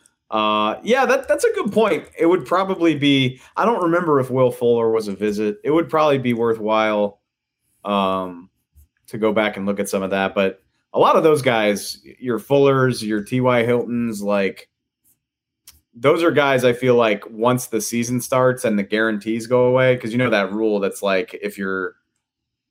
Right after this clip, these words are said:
on the roster on, like, the first Tuesday or whatever, everything's guaranteed. Like,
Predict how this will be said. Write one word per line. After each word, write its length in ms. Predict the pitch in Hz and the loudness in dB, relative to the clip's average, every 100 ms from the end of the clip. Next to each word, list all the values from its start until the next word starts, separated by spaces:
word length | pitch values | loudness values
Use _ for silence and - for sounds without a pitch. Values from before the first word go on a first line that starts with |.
| _ | _
on 180 | 113 113 | 0 2
the 80 | 107 | 2
roster 520 | 101 104 104 - 98 | 4 4 4 -2 -2
on, 100 | 95 | -2
like, 180 | 95 95 | -2 -6
the 80 | 98 | -8
first 380 | - 104 98 - | -2 -2 -2 -4
Tuesday 340 | 110 101 98 | -6 0 0
or 140 | 92 | 0
whatever, 460 | 92 92 92 90 90 | 0 -2 -2 0 0
everything's 500 | 95 98 98 95 87 | 0 -2 -4 -8 -6
guaranteed. 580 | 104 95 90 - 101 92 | -4 -4 -6 -6 -6 -2
Like, 240 | 92 90 | -2 -2